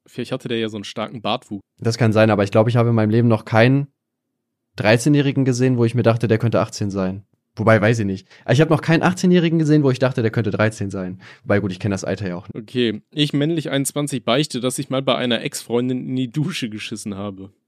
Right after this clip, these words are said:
Speaker 2: Hm.
Speaker 1: Ja, das
Speaker 2: Ja,
Speaker 1: ist üblich.
Speaker 2: solange du's wegmachst, Digga, ist doch alles nice.
Speaker 1: Hab
Speaker 2: Würd ich
Speaker 1: ich dir
Speaker 2: sagen.
Speaker 1: mal die Story erzählt von dem Kollegen von mir, der, ähm,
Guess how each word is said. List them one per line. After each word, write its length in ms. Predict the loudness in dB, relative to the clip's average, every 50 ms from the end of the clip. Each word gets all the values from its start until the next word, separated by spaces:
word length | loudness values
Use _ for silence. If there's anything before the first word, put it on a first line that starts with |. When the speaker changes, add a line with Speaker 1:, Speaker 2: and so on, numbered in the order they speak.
| _ _ _ _
Speaker 2:
Hm. 520 | -8 -6 -4 -2 -2 -2 -4 -6 -8 -12 -12
Speaker 1:
Ja, 200 | -8 -6 -6 -6 -8 -10 _ _ _ _ -8
das 100 | -4 -4
Speaker 2:
Ja, 60 | -4
Speaker 1:
ist 20 |
üblich. 240 | -4 -6 -8 -10 -12 -14 _ _
Speaker 2:
solange 320 | -4 -2 0 2 2 2
du's 180 | 0 0 -2 0
wegmachst, 340 | -2 -2 0 0 -2 -2 0
Digga, 200 | 0 0 0 0
ist 100 | -2 -4
doch 80 | -6
alles 220 | -4 -4 -4 -4 -4
nice. 260 | -6 -6 -6 -8 -12 _ _ _ _ _ _ _ _ _ _ _ _ _ -10
Speaker 1:
Hab 100 | -6 -4
Speaker 2:
Würd 20 |
ich 100 | -2 -2
Speaker 1:
ich 40 | -2
dir 80 | -2 0
Speaker 2:
sagen. 40 | 0
Speaker 1:
mal 100 | 0 0
die 140 | 0 -2
Story 340 | -2 -4 -4 -4 -2 -2 -2
erzählt 320 | -2 -2 -4 -2 -4 -4 -2
von 140 | -2 -4
dem 120 | -6 -6 -6
Kollegen 380 | -6 -6 -4 -2 -2 -2 -4
von 200 | -4 -4 -2 -2
mir, 220 | 0 0 0 0 0
der, 440 | 2 2 2 2 2 0 0 -2 -4
ähm, 340 | -4 -6 -4 -4 -4 -4 -6